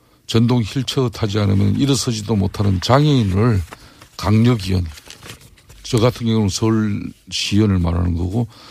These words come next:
아마 경기도는 경기도의원을 말할 겁니다. 그런 분 공천하신 적 있습니까? 저는 그런 분 공천했습니다. 지금도 저 지역에는 장애인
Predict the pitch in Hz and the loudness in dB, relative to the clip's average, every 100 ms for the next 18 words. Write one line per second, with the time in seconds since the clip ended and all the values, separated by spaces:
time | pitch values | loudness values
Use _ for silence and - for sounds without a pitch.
0 | - _ 95 101 92 104 101 107 110 101 | -20 _ 2 4 2 2 2 2 2 2
1 | 92 85 - 101 101 104 110 123 117 90 | 0 -4 -2 0 2 0 2 2 2 -2
2 | 78 78 82 - 82 - - - - - | -4 -6 -8 -10 -12 -14 -16 -18 -18 -20
3 | - _ 135 147 139 120 - 104 101 123 | -20 _ 2 4 2 -2 -2 -4 0 2
4 | 113 117 113 92 80 107 104 - 85 _ | 2 0 -2 -2 -2 -4 -6 -8 -12 _
5 | _ - - _ _ _ - 139 147 - | _ -20 -20 _ _ _ -4 -2 -2 -2
6 | 143 151 139 - 82 - 101 101 - 95 | -2 -2 -4 -6 -6 -4 -4 -4 -10 -12
7 | 82 - - - - 175 202 196 180 131 | -16 -18 -16 -4 2 4 4 2 0 0
8 | - - - - - - 120 101 135 117 | -8 -20 -20 -20 -16 0 0 2 -2 0
9 | 110 98 95 92 _ _ _ _ - 135 | -2 0 -4 -6 _ _ _ _ -2 2
10 | 143 147 120 107 101 | 2 2 2 0 -2